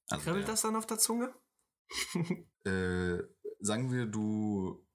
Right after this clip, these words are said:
Speaker 1: würdest jetzt ein Glas Wasser haben und da M S G reintun. Das würde einfach so ein bisschen komisch schmecken, weil das halt auch nicht so ein ganz gewohnter Geschmack ist.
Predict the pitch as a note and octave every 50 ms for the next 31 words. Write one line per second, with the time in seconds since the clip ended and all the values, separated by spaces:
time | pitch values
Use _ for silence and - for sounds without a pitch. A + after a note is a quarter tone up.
0 | _ _ _ - G2+ G2+ G#2+ A2 A2 G2+ - - - F#2+ F#2+ F#2+ - F#2+ G2 F#2+
1 | F#2+ F#2+ F#2 F2+ F2+ F#2+ F#2+ F2+ F#2 F#2 F#2 - G#2 A2+ - A#2 A2 A2 A2 A2+
2 | G#2+ F#2+ F#2+ F2+ F#2 F#2 F#2+ F#2+ G2 G2 G2 - - _ _ - - - F#2+ F#2+
3 | F#2+ - - G2+ G2 F#2+ G2+ G#2 G2+ - B2 B2+ C#3 C#3 - - _ _ _ -
4 | G2+ G2 - G#2 G#2+ G#2+ A2 G2 G2 - G#2 - F#2+ F2 G2+ - G#2 F#2+ - -
5 | G#2 G2+ F#2+ - - F2+ F2 - F#2 F2 E2+ E2+ E2 - - D#2+ D#2 D2+ - E2+
6 | E2+ E2+ E2+ - - F2 E2+ E2+ E2+ - G2 F#2+ F#2+ - - F2 F2+ G2 G2 -
7 | F2+ E2 E2 - - F2 E2 - E2+ D#2+ - -